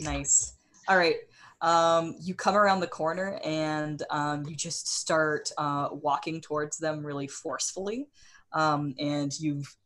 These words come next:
<laughs> you basically look like a halfling-sized version of Vargas Volochovich. You've got, like, the hard nose and the, uh, the gray slicked back hair and the, uh, breastplate because the, it was a very paranoid man, uh, for good reason, evidently.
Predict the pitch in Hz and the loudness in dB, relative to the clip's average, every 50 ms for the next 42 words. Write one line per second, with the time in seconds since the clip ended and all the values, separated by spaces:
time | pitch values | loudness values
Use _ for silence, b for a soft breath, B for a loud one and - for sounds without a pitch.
0 | _ _ - - - - 196 214 202 226 220 - - - 330 302 320 269 254 226 | _ _ -14 -10 -6 -2 -2 0 4 6 6 8 6 6 4 4 4 4 4 2
1 | 226 226 - 277 233 233 208 - - - 180 165 185 226 - 214 208 196 208 - | 2 2 4 2 4 6 6 4 4 6 6 6 6 4 2 0 0 0 0 0
2 | - - 196 175 175 175 185 185 196 170 160 156 160 160 196 180 151 151 156 151 | 2 6 6 8 6 6 4 0 -2 0 0 0 0 0 -2 -2 -2 -2 -4 -4
3 | 160 160 - 165 165 156 - 170 160 - 170 160 151 147 143 151 - 160 151 160 | -4 -2 0 2 2 2 0 -4 -6 -2 0 2 4 4 4 2 0 -4 -8 -6
4 | 147 143 - - - B B B B B 156 151 - - 156 151 135 - 160 156 | -6 -6 -4 -6 -8 B B B B B -8 -2 4 6 6 6 6 6 6 4
5 | 151 - - 156 - - - 190 180 175 175 175 175 - 165 165 165 165 165 165 | 4 4 0 -2 0 2 6 8 8 10 8 6 4 0 -2 -2 -2 0 0 0
6 | 160 160 160 160 160 - - B B B B B - 160 156 156 156 - - 156 | 0 0 -2 -2 -4 -8 -10 B B B B B 0 2 2 2 0 0 2 2
7 | 156 151 147 147 147 147 147 - 151 165 160 - 165 170 175 175 170 170 - - | 4 4 6 4 4 4 2 0 -2 -4 -6 -2 2 4 6 6 6 6 4 2
8 | - 175 175 170 170 - - - 180 170 165 160 160 - - - 160 151 151 151 | 2 2 2 0 -2 -4 0 4 6 6 6 6 4 0 -4 -2 0 2 2 2
9 | 151 156 151 151 151 143 - 151 147 151 147 139 143 143 135 - - - 170 160 | 2 2 0 -2 -4 -4 -6 -4 -2 0 0 2 2 0 -2 -4 -2 2 2 2
10 | 160 - - - - 180 165 151 151 151 - - 160 - - 151 147 - - 156 | 2 0 -4 -6 -2 0 2 2 2 0 -2 -8 -10 -6 -6 -6 -4 -2 0 2
11 | 156 151 - 156 - - - 165 160 156 151 170 170 156 143 139 - - - 208 | 2 0 -2 -4 -12 -10 -10 -10 -8 -4 0 0 2 2 0 -2 -4 2 6 8
12 | 202 175 175 175 165 165 160 160 160 165 160 156 151 147 156 - B B B B | 8 8 8 8 8 6 6 4 2 2 4 4 2 2 -2 -6 B B B B
13 | B B B 143 143 143 143 - 147 156 170 147 160 170 160 147 147 143 147 151 | B B B 4 4 4 4 0 -2 -2 -2 2 2 2 2 2 0 -2 -2 -2
14 | 151 151 151 143 147 151 156 | -2 -2 -4 -2 -4 -6 -6